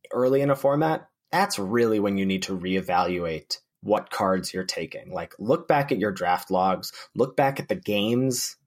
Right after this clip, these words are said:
like, the matches, like, what are you losing to? What are your opponents doing that you're not able to combat or that you're not doing yourself? Uh, I remember, yeah, in, in Ixalan when, like,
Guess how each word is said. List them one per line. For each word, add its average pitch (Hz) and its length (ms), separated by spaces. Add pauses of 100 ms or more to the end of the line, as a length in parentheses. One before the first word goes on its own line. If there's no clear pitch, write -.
(120)
like, 92 160
the - 60
matches, 117 540
like, 95 100
what 160 220
are 117 160
you 110 260
losing 101 320
to? 92 160
What 101 160
are 143 60
your 139 160
opponents 110 460
doing 98 360 (240)
that 104 160
you're 101 320
not 104 260
able 98 260
to - 120
combat 90 560
or 101 120
that 95 180
you're 110 320
not 87 280
doing 78 360
yourself? - 580 (420)
Uh, 95 300
I 104 60
remember, 127 320
yeah, 104 180
in, 107 180
in 113 180
Ixalan 104 400
when, 101 140
like, 95 320